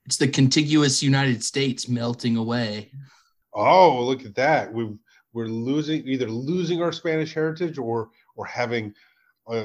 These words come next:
Speaker 2: the rest of the country being overtaken by the Spanish heritage.
Speaker 1: Deep.
Speaker 2: Wow. Fuck, dude. No, it's just the Osborne Bowl.
Speaker 1: <laughs> Yeah.
Speaker 2: Um,
Speaker 1: Other ones of note: Morocco, I love the peeling paint.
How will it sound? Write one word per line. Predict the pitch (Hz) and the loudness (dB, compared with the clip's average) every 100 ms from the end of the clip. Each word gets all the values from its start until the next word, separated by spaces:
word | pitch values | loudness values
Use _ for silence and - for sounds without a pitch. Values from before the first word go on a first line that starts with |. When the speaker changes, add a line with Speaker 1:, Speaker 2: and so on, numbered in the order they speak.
| 104 | -6
Speaker 2:
the | 107 | -4
rest | 107 131 - | -4 -4 -8
of | |
the | 113 | -12
country | - 104 - 101 | -10 -10 -8 -12
being | 104 95 101 | -12 -14 -14
overtaken | 107 101 - - 101 98 104 87 | -14 -14 -16 -18 -18 -16 -18 -16
by | 87 80 | -18 -18
the | |
Spanish | - 85 76 - - | -20 -20 -20 -20 -20
heritage. | - _ _ _ _ _ _ _ _ _ _ _ _ _ _ _ _ _ _ _ _ _ | -20 _ _ _ _ _ _ _ _ _ _ _ _ _ _ _ _ _ _ _ _ _
Speaker 1:
Deep. | 120 127 123 - | -2 2 2 0
Speaker 2:
Wow. | - - 87 65 69 - _ _ | -16 -10 -8 -8 -10 -18 _ _
Fuck, | 107 101 _ | -10 -10 _
dude. | 82 78 _ _ _ - | -18 -18 _ _ _ 2
No, | 208 165 | 4 4
it's | 160 160 | 2 -2
just | 170 - | -4 -2
the | 131 | -4
Osborne | 104 - 90 85 | -4 -6 -14 -16
Bowl. | - _ _ - | -20 _ _ -14
Speaker 1:
<laughs> | 220 _ _ | -14 _ _
Yeah. | 202 - 135 - _ _ _ _ - _ _ | -10 -10 -14 -20 _ _ _ _ -20 _ _
Speaker 2:
Um, | 123 117 104 - _ _ _ _ _ _ _ _ _ _ _ _ _ _ _ - | 2 2 2 -8 _ _ _ _ _ _ _ _ _ _ _ _ _ _ _ 0
Speaker 1:
Other | 180 | 2
ones | 196 185 | 2 2
of | 156 | 0
note: | 156 139 135 | 0 0 0
Morocco, | 127 143 139 156 147 139 | 0 0 0 -2 -2 -2
I | 131 | -2
love | 139 131 | -2 -2
the | |
peeling | 127 143 139 131 127 | -4 -4 -2 -2 -2
paint. | 127 135 135 | -4 -6 -6